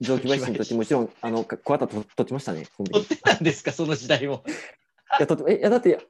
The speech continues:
Speaker 1: だってもう、あれですよ、あの、今、四十一歳になっても、実家に帰-、な-、夏いる時は必ず飛んで行ってますよ。
Speaker 2: はい。
Speaker 1: はい。
Speaker 2: えー、そうなんですか？
Speaker 1: いや、そうです。え、前言ってなかったですか？
Speaker 2: え、そ-、え、そうでしたっけ？え、今も撮ってるんですか、ちゃんとじゃあ。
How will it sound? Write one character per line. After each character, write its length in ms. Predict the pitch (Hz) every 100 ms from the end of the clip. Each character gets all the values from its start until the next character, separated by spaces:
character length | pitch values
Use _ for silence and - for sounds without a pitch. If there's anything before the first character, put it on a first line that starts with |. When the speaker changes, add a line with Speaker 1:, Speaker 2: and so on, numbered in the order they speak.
| _
Speaker 1:
だ 80 | 180
っ 40 |
て 80 | 151
も 160 | 180
う、 60 | - - -
あ 80 | 180
れ 60 | 220
で 60 |
す 100 | 196
よ、 140 | 135 123
あ 60 |
の、 200 | 135 131 - 165
今、 240 | 170 185
四 260 | 170 226 214
十 100 | 175
一 60 |
歳 120 | 170 165
に 40 |
な 80 | 127
っ 20 |
て 140 | -
も、 260 | 139 165 120
実 240 | 117 123
家 60 | 135
に 60 | 135
帰-、 240 | 170 151
な-、 80 | 143 -
夏 220 | 185 143
い 40 |
る 80 | 127
時 140 | 123 110
は 300 | 110 101 -
必 120 | 139
ず 160 | 151 165
飛 120 | 120
ん 80 | 120
で 60 | 117
行 60 |
っ 0 |
て 60 | 127
ま 100 | 120
す 80 | -
よ。 80 | - _ _ _
Speaker 2:
は 100 | 185
い。 20 |
Speaker 1:
は 60 | 170
い。 100 | 208 311
Speaker 2:
え 20 |
ー、 40 | 311
そ 200 | 240 381
う 40 |
な 100 | 370
ん 20 |
で 80 | 117
す 80 | -
か？ 160 | 82 - - 220 - -
Speaker 1:
い 0 |
や、 100 | 208
そ 220 | 202 -
う 20 | 190
で 40 |
す。 140 | - 98
え、 120 | 180
前 180 | 185 190
言 80 | 190
っ 20 |
て 60 | 302
な 100 | 214
か 60 |
っ 20 |
た 80 | -
で 40 | -
す 80 | -
か？ 60 | - - - _ _ _ _ -
Speaker 2:
え、 220 | - 277 - _ _ _ _ _
そ-、 120 | - - _ - _ _ _ _ _ _ _
え、 160 | 202
そ 200 | 254 330
う 20 | 359
で 80 |
し 120 | 254 151
た 60 |
っ 40 | -
け？ 320 | 107 82 64 - -
え、 80 | 170
今 220 | 180 277
も 120 | 285
撮 120 | 147
っ 60 | 131
て 80 | 151
る 80 | 127
ん 40 |
で 20 |
す 40 | 101
か、 60 |
ち 40 | 98
ゃ 60 |
ん 60 | 90
と 80 | 85
じ 80 |
ゃ 40 | 85
あ。 200 | 62